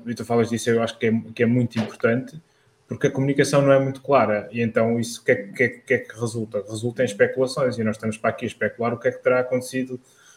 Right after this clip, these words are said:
ou não com o Ricardo Dias, o que é que se passa com os jogadores que estão há N tempo lesionados, e, e ouve-se falar que vão voltar a qualquer momento, mas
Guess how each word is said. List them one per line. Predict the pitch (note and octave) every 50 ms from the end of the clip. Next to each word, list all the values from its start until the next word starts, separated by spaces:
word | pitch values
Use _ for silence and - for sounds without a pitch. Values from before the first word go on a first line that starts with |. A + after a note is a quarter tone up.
| _ _ _
ou | - A#2+ B2
não | C3 C3 B2+
com | C3 - C3+
o | B2
Ricardo | A#2+ B2+ B2 - C3 B2+ B2 B2+
Dias, | D3 E3 F3+ F#3 F3+ F3 E3+ E3 - - - - - _ _ _
o | - G#2+
que | - C3
é | B2 -
que | - - - -
se | - -
passa | - B2 A#2+ - - A#2
com | - B2 A#2
os | G#2+
jogadores | A2 A2 A#2+ A2+ C3 A#2+ G#2+ -
que | -
estão | - - A#2 A2+ A2+
há | A2+ A2+
N | A2+ A2+ A2 A2
tempo | A2 A#2 G#2+ G#2+ A2+
lesionados, | A2 G#2 G#2 A2 A2+ A2+ A2+ A2+ A2 G#2+ A2 - - G#2+ G#2+
e, | G#2+ G#2 G#2 G#2 _ _ - - _ _ _ _ _ _ _ _ _ -
e | - A#2 A#2+ B2+ C3+
ouve-se | D3 D3 D3 D3 C#3+ - - - -
falar | B2+ B2 B2+ C3+ - - B2+ A#2 A2+ -
que | - B2 B2 B2+ C3 C3 C3
vão | A#2+ B2 B2+ B2
voltar | B2 B2 A#2+ - - B2 A#2
a | A#2
qualquer | - B2 A2+ - - A#2+ A#2
momento, | B2+ C#3 D3+ C#3+ A#2+ G2+ A2
mas | A2 A2+ G#2+ - - - -